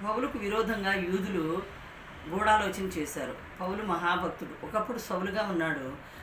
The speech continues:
సౌలుగా ఉండి అందరినీ నరరూప, ఆ, నరరూప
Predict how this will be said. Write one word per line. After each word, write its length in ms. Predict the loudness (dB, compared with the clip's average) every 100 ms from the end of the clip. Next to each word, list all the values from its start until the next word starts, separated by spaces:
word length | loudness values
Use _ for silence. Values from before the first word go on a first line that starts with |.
| -8
సౌలుగా 420 | -4 0 4 4
ఉండి 240 | 4 2 2
అందరినీ 420 | 2 4 2 2
నరరూప, 680 | 2 2 2 0 4 4 4 -2 -14 -8
ఆ, 360 | 2 2 4 4
నరరూప 480 | 4 2 2 0 4